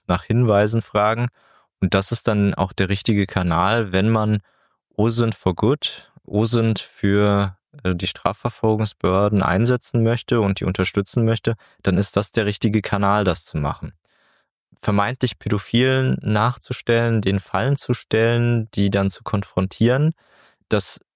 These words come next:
mag im ersten Moment als ehrenhaft wirken, sorgt aber in den meisten Fällen dafür, dass diese Verfahren sowieso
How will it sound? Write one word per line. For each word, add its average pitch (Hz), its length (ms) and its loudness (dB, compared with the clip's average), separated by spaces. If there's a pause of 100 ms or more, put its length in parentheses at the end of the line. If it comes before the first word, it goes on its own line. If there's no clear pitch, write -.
(220)
mag 98 760 0 (280)
im 104 300 0
ersten 120 400 -2
Moment 107 580 0
als 101 460 -2
ehrenhaft 120 960 -2 (160)
wirken, 147 600 0 (500)
sorgt 101 380 -2
aber 113 420 2
in 95 80 2
den 98 100 2
meisten 107 380 0
Fällen 107 340 0
dafür, 110 380 0
dass 104 240 -4
diese 101 240 -4
Verfahren 98 540 -2
sowieso 101 600 0